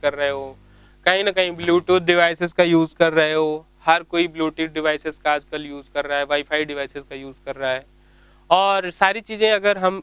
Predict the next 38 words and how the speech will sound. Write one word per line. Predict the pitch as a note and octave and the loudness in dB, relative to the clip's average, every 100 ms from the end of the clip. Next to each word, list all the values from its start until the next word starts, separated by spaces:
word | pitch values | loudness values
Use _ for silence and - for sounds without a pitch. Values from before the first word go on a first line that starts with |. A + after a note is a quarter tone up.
| - | -4
internet | F3 F#3 G3 F#3+ F#3 _ | -2 0 0 0 -2 _
की | F#3+ | -12
तरफ | - F3 E3+ | -4 -4 -2
देखें | D#3+ D#3+ F3+ | -2 -2 -2
तो | E3+ E3+ | -4 -4
Internet | E3+ F#3 G3 F#3+ | 0 0 2 2
of | F#3 F#3 | 2 0
Things | _ F#3 G3 | _ -2 -2
से | - F#3 | 0 -2
हम | F3+ | 0
जुड़े | D#3+ E3 | -2 0
हुए | F3+ E3 E3 | 0 0 0
हैं। | D#3+ E3+ _ _ _ _ _ _ | 0 -4 _ _ _ _ _ _
तो | F3+ | 2
अगर | F#3 G#3 | 4 2
यार | G3+ G3 F#3+ | 2 0 -2
Internet | F#3+ F#3 G3 F#3 | -4 -2 -2 2
of | G3 | 2
Things | F3+ - G3+ G3 | 0 -2 -2 0
से | F3+ | 0
जुड़े | D#3+ E3+ | 2 2
हुए | F#3 E3+ E3+ | 2 0 -2
हैं | F3 | 2
और | E3+ E3+ | 0 2
हम | E3+ | 2
networking | E3 - E3 F3 - A#3 | 2 4 2 2 -2 -4
को | G#3+ | -2
ना | F#3 F3 | -2 -2
समझे | - E3 D#3+ E3 | -2 -10 -8 -14
तो | D#3 | -8
ये | D#3+ D#3 | -4 -4
तो | E3 | -4
बहुत | D#3 D3+ D3+ | -6 -8 -8
ही | E3 | -10
गजब | D3 C#3 C#3 | -8 -4 -4
की | - C3 | -4 -6
बात | B2+ B2 | -6 -8
है। | A#2+ | -16